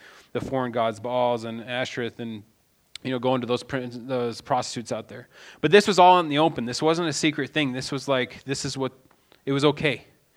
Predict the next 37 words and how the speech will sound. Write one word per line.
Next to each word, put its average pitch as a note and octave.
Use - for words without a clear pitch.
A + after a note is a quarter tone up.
In C#3
that E3
society, D#3
they C3
were C3+
claiming C#3+
this C3+
is, A#2+
this C3+
is F3
just G#3
what G#3+
you G#3+
do. A#3+
This G3+
is F#3+
how G3+
you G#3+
worship. G#3+
And C#3+
of C#3
course, E3
the B2
family D#3
is C3
gonna C3
follow B2
after A2+
that. -
And C3
so D3+
he's D3
just F3+
talking E3
about C3
that, A2
that B2+